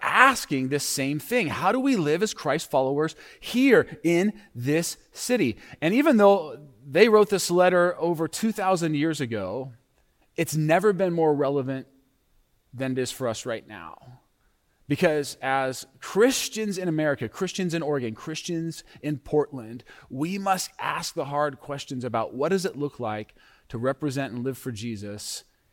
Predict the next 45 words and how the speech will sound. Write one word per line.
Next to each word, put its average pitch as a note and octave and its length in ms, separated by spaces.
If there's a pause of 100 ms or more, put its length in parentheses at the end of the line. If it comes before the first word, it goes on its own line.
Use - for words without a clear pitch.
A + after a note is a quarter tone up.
here D#3+ 600
where A2+ 160
we C3+ 200
live A2 480 (400)
today. A2+ 560 (760)
So F#3 160
I'm E3+ 140
personally G#3+ 400
excited F#3 380
about E3 240
this D3+ 200
series E3+ 560
because C#3+ 240
it's D3+ 120
gonna C3+ 180
challenge E3+ 800
us, A2 540 (280)
and C#3 140
I C3+ 60
hope D#3+ 180
that D#3+ 100
it's D3+ 140
gonna C#3+ 220
change B2+ 760
us. - 460 (340)
And B2 80
we've C#3+ 140
got E3 120
a D#3 40
lot F3+ 240
to G#3 80
cover, C3+ 340
so C#3 140
we're C3+ 80
gonna C3 100
get A#2 180
right D3+ 460 (360)
to D3+ 240
it - 460
today. B2 460
We're A#2+ 80
covering E3 340
an C3 120
entire G3 520
chapter, - 680